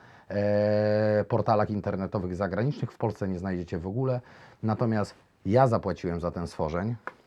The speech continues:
markowy stworzeń, nie jakiś tam, e, pis na wodę, fotomontaż. Słuchajcie,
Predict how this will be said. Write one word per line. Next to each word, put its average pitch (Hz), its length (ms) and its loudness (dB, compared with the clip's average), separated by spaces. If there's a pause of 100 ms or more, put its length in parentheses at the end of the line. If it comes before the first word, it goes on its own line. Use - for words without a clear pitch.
(140)
markowy 92 540 0 (280)
stworzeń, 71 480 -6
nie 98 120 -2
jakiś 85 380 -4
tam, 73 360 -10 (240)
e, 80 100 -6
pis 87 220 -6
na 87 100 -4
wodę, 82 180 -4
fotomontaż. 85 640 -4 (440)
Słuchajcie, 95 680 -4